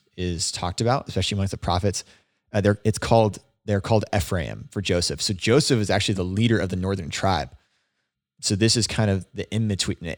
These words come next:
enmity between Joseph and Judah, the northern and southern tribes, 'cause Joseph received the biggest blessing, but didn't receive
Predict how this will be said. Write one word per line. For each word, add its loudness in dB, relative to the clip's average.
enmity 0
between -2
Joseph 0
and -4
Judah, -4
the -8
northern -2
and -8
southern -6
tribes, -6
'cause 2
Joseph 2
received 2
the 4
biggest 2
blessing, 2
but -2
didn't -2
receive -4